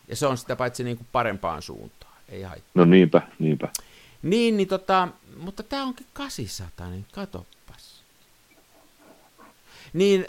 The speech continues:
Speaker 1: ää, ei sopinut Hankoon yhtään, eikä semmoiseen tyyneen merenpinnan kuvaamiseen. Mutta semmoisen vanhan laivanraadon löysin, missä oli pari, oli lankkua ja rautanaulaa pystyssä, niin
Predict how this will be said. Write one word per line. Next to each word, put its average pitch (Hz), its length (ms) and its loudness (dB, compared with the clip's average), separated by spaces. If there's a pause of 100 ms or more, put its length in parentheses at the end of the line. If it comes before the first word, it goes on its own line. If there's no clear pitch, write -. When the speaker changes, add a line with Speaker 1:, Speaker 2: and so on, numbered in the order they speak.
Speaker 1:
ää, 147 600 0 (1400)
ei 185 200 4
sopinut 151 460 -2
Hankoon 113 680 0
yhtään, - 720 -6 (300)
eikä 113 260 -2
semmoiseen 117 680 -4
tyyneen 117 460 -4
merenpinnan 101 640 -6
kuvaamiseen. 71 760 -14 (480)
Mutta 120 260 -8
semmoisen 156 500 -6
vanhan 175 440 0
laivanraadon 127 880 0
löysin, 120 300 -2
missä 110 220 -10
oli 104 100 -8
pari, 117 420 -4 (240)
oli 107 220 -8
lankkua 117 540 -4
ja 98 80 -4
rautanaulaa 87 720 -6
pystyssä, - 420 -16
niin 85 120 -14